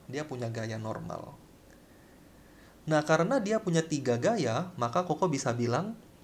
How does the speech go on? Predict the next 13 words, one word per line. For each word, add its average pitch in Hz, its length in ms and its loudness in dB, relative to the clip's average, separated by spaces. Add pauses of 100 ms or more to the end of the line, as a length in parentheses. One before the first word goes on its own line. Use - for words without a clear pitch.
(640)
N, 165 400 0 (320)
gaya 113 240 2
normal, 113 560 -2 (320)
plus 208 400 0
U, 127 240 2 (1400)
plus 120 320 0
upthrust - 800 -4 (320)
equals 123 480 -4
to - 160 0
M 170 320 0
G. 131 160 -8 (3750)
Artinya 165 560 4
apa? 135 320 0